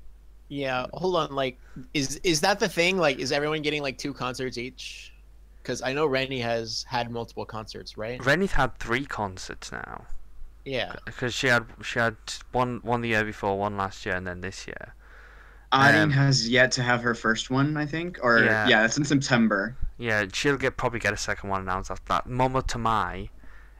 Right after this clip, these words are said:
Speaker 2: is, like, two weeks before it, on the third of September,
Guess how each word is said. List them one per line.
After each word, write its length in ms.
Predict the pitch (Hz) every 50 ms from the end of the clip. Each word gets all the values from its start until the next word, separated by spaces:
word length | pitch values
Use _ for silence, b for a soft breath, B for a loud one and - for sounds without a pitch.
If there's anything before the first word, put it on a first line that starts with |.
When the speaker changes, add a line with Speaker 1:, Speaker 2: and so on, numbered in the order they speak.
| b -
Speaker 2:
is, 140 | - 113 107
like, 220 | 110 104 101 - - -
two 220 | - - - 127 117
weeks 220 | 113 110 - - -
before 440 | 113 - - - 113 107 101 90 87
it, 240 | 90 107 - - - -
on 120 | - 107
the 60 | 107 98
third 360 | - - - 117 113 113 110
of 80 | 107 -
September, 680 | - 98 95 - - 92 90 90 90 87 90 92 95